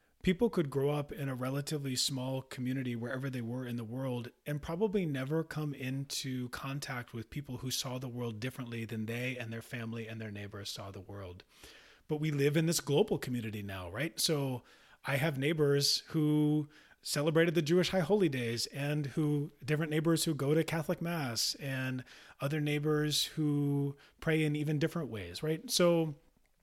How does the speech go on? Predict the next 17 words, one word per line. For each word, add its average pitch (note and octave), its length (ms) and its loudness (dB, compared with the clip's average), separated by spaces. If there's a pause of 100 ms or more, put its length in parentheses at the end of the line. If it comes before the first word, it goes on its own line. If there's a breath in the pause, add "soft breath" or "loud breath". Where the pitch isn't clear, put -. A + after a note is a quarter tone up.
how F#3 140 -2
do A#3+ 40 2
we G#3 120 2
hold D#3+ 320 2
all D3 100 0
those C#3 220 -2
things C#3+ 280 -4
together? C#3 460 -4
It's A3+ 160 -2
challenging. - 560 -2
It D3 80 0
requires, D#3 460 6
I C3 100 2
think, D3 320 4
deep C#3+ 220 4
spiritual C#3 440 2
work. B2 300 0